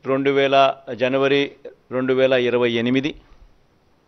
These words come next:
ఇంకొక రెండు వందల యాభై రూపాయలు పెరిగేది జనవరి రెండు వేల ఇరవై తొమ్మిది. ఈ డేట్లతో సహా కూడా ఎందుకు చెప్తా ఉన్నాను అని అంటే,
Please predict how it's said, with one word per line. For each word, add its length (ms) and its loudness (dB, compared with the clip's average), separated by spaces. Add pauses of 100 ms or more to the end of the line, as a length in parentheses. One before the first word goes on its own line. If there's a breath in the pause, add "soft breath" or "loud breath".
(1200)
ఇంకొక 320 6
రెండు 160 4
వందల 240 4
యాభై 340 6
రూపాయలు 340 -2
పెరిగేది 500 -6 (480)
జనవరి 560 0
రెండు 220 -6
వేల 160 0
ఇరవై 320 -4
తొమ్మిది. 420 -14 (3500)
ఈ 40 -12
డేట్లతో 460 4
సహా 240 4
కూడా 180 2
ఎందుకు 180 -2
చెప్తా 320 0
ఉన్నాను 400 -2
అని 120 -4
అంటే, 320 -6